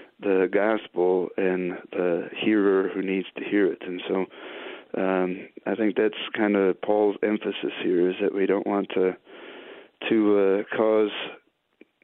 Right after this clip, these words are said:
cause a stumbling block or cause somebody to, to put up a wall to the gospel. We want, the last thing we want to do is be a hindrance to the gospel. So a lot of times it's best to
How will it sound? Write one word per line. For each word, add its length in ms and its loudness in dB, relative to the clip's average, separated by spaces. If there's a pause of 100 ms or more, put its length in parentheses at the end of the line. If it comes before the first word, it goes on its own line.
(180)
cause 240 0
a 120 2
stumbling 420 2
block 360 0
or 100 0
cause 380 2 (360)
somebody 400 2 (120)
to, 260 2 (840)
to 360 2 (120)
put 140 2
up 160 0
a 60 2
wall 580 4 (360)
to 60 -8
the 80 -2
gospel. 640 -2
We 120 -6
want, 220 -2 (600)
the 100 -2
last 340 2
thing 160 2
we 100 4
want 160 2
to 80 2
do 280 4
is 120 -4
be 180 2
a 40 2
hindrance 420 0 (100)
to 60 -8
the 100 -2
gospel. 580 0
So 100 0
a 80 2
lot 140 0
of 80 0
times 360 0
it's 220 -4
best 260 0 (160)
to 160 0